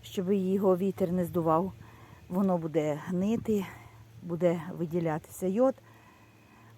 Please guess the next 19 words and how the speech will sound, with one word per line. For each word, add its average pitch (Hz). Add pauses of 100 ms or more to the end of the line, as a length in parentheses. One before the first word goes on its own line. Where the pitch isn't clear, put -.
(200)
в 202
землю, 214 (760)
і 247
шкідники 185
повтікають. - (1040)
Це 196
перевірено, 214 (100)
і 196
це -
ми 180
робимо 170
з 151
року 170
в 135
рік. 127 (1700)
Горіхове 185
листя 208
дає 160
результат 151